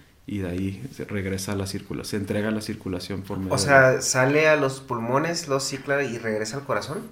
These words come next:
Speaker 1: Así es, sí, son dos
Speaker 2: Ah, ok.
Speaker 1: sistemas, un derecho y un izquierdo.
Speaker 2: Ajá.
Speaker 1: donde regresa la sangre sin oxígeno, se bombea a los pulmones, regresa al corazón izquierdo
Speaker 2: Mm.
Speaker 1: y de ahí se emerge al, al cuerpo nuevamente, y es un ciclo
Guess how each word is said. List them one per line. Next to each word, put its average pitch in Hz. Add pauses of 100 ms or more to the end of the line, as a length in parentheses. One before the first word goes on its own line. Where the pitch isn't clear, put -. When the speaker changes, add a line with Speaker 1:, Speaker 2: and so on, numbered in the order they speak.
Speaker 1:
Así 110
es, - (180)
sí, 104
son 110
dos 110
Speaker 2:
Ah, -
ok. -
Speaker 1:
sistemas, 110
un 107
derecho 131
y 95
un 95
izquierdo. 143 (360)
Speaker 2:
Ajá. 113
Speaker 1:
donde 87
regresa 101
la 117
sangre 117
sin 120
oxígeno, 143
se -
bombea 90
a -
los 127
pulmones, 135 (360)
regresa 95
al 107
corazón 110
izquierdo 123
Speaker 2:
Mm. 131
Speaker 1:
y 104
de 95
ahí 98
se 87
emerge 92
al, 87
al 87
cuerpo 92
nuevamente, 110
y 101
es 98
un 107
ciclo 110